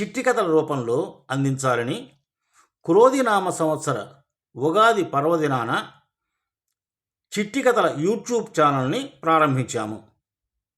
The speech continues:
మేము ప్రతి ఆదివారము ఒక చిట్టి కథ చొప్పున ముప్పై ఐదు కథలను శ్రవణ రూపంలో విడుదల చేశాము. ఇప్పటి వరకు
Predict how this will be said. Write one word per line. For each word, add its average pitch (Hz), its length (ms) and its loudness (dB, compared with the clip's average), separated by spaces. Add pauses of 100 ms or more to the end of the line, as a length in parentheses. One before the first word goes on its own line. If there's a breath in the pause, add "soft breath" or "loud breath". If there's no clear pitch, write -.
(1200)
మేము 170 600 0
ప్రతి 190 260 0
ఆదివారము 190 840 2 (680)
ఒక 156 100 0
చిట్టి 233 360 -2
కథ 240 280 -2
చొప్పున 147 560 -4 (460)
ముప్పై 185 480 0
ఐదు 127 360 -4
కథలను 175 720 -2 (100)
శ్రవణ 190 380 0
రూపంలో 190 500 0
విడుదల 160 320 0
చేశాము. 117 580 -6 (1800)
ఇప్పటి 208 300 2
వరకు 202 680 2